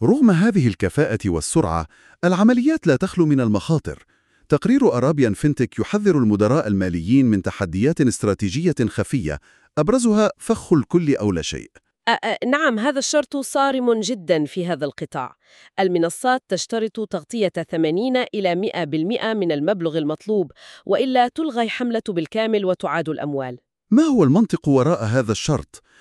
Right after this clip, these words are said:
Speaker 1: يبدو محبطًا للشركات.
Speaker 2: هو مصمم بالأساس لحماية المستثمرين، لأن الشركة التي تفشل في جمع كامل المبلغ قد تعجز عن تنفيذ خطة عملها الأصلية،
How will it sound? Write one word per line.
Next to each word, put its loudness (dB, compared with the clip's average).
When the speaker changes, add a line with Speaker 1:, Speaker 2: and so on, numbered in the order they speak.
Speaker 1:
يبدو 2
محبطًا 0
للشركات. -4
Speaker 2:
هو 2
مصمم -4
بالأساس -4
لحماية -4
المستثمرين، -10
لأن 2
الشركة -4
التي -6
تفشل -4
في -12
جمع -4
كامل -2
المبلغ -2
قد 0
تعجز -2
عن 0
تنفيذ -4
خطة -8
عملها -4
الأصلية، -4